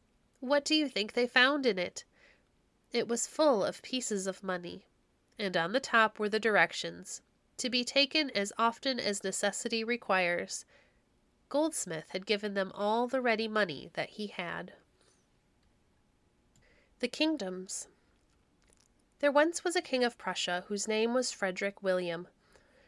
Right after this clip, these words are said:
On a fine morning in June, he went out alone to walk in the green woods. He was tired of the noise of the city, and he was glad to get away from it.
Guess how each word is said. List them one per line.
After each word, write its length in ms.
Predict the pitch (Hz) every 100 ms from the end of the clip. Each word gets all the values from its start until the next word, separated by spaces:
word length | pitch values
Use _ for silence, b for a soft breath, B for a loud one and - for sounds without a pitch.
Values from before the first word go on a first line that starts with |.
| b b b
On 140 | - 226
a 60 |
fine 360 | 214 240 233 277
morning 320 | 262 233 247
in 120 | 254
June, 360 | 233 196 175 170
he 120 | 180
went 220 | 202 214
out 160 | 254 294
alone 440 | 311 247 170 156 175
to 100 | 196
walk 400 | 208 208 - -
in 80 |
the 100 | 180
green 360 | 180 185 196 202
woods. 480 | 175 165 170 - - _ b b b b b
He 240 | - 254
was 200 | 285 -
tired 380 | - 240 202 190
of 120 | 190
the 100 | 190
noise 380 | 196 190 196 190
of 80 | 190
the 100 | 190
city, 440 | - 226 - -
and 100 | -
he 120 | 190 202
was 180 | 202
glad 380 | 196 208 208 233
to 100 | 240
get 160 | 254 226
away 280 | 214 175 185
from 260 | - 180
it. 240 | 175 -